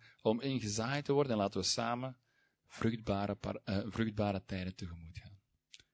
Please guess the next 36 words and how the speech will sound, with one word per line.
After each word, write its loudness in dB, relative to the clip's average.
Ik -20
wil -8
bidden -4
om -14
af -10
te -12
sluiten. -12
Vader, 6
ik 0
dank 4
u 4
voor 0
uw 2
woord. 0
Ik -2
dank 0
u -2
dat 6
u 2
een 6
gids -2
in 4
ons 2
leven 6
heeft 0
gegeven, -8
Vader. -6
Ik -14
dank 4
u -4
dat 4
u 0
zo 4
wijs 10
bent 2
om 0